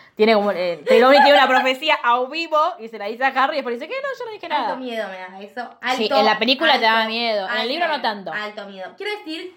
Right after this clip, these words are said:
Speaker 2: acá que en este, en el medio de todo eso, en la película para mí hacen algo mejor que en el libro, por
Speaker 1: ¿Qué
Speaker 2: casi
Speaker 1: es?
Speaker 2: única vez en toda la saga, que es que Harry ve a Peter Pettigrew en el mapa del merodeador.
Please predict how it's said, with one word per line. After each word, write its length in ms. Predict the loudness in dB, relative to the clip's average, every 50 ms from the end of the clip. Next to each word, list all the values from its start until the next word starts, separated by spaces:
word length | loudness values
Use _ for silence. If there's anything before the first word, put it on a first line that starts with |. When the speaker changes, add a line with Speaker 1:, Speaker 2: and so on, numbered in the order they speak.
| _ _ -10
Speaker 2:
acá 380 | -4 0 2 2 2 0 -2 -8
que 280 | -10 -10 -10 -10 -12 _
en 180 | -14 -12 -12 -10
este, 360 | -12 -12 -12 -14 -12 -12 -14 -14
en 160 | -12 -10 -8
el 160 | -8 -6 -6 -6
medio 240 | -6 -6 -4 -2
de 80 | -4 -2
todo 120 | -2 -4 -6
eso, 280 | -4 -2 -4 -4 -4 -6 -10 -18 _ _ _
en 160 | -6 -2 0 0
la 140 | 0 0
película 440 | 0 -2 -4 -4 -6 -4 -2 -2 0
para 160 | 0 -2 -2
mí 120 | -4 -4 -6
hacen 200 | -6 -6 -6 -4
algo 220 | -4 -2 -2 -4
mejor 520 | -4 -6 -6 -6 -4 -4 -4 -6 -10 -12 _
que 120 | -8 -8
en 80 | -6 -6
el 140 | -6 -6 -4
libro, 480 | -4 -2 0 0 0 -2 -4 -8 -14 _
por 100 | -4 -2 0
Speaker 1:
¿Qué 60 | 0
Speaker 2:
casi 180 | 0 0 -2
Speaker 1:
es? 60 | -6 -8
Speaker 2:
única 180 | -8 -8 -6
vez 120 | -6 -6 -8
en 100 | -8 -8
toda 140 | -6 -6 -4
la 120 | -4 -6 -4
saga, 380 | -2 0 2 2 2 2 -2 -8 -20 _ _ _ _
que 260 | -8 -6 -4 -4 -6
es 120 | -6 -10 -12
que 520 | _ -2 -2 0 -2 -4 -6 -12 _ _ _ _ _ _ _
Harry 280 | -2 -2 -2 0 -2 -4
ve 180 | -2 -4 -2 -2
a 120 | -2 -4
Peter 240 | -4 -6 -6 -8 -6
Pettigrew 340 | -6 -8 -8 -6 -6 -6 -6
en 60 | -8 -8
el 40 | -10
mapa 200 | -10 -8 -8 -8
del 100 | -8 -8
merodeador. 540 | -12 -12 -12 -12 -10 -10 -10 -10 -12 -12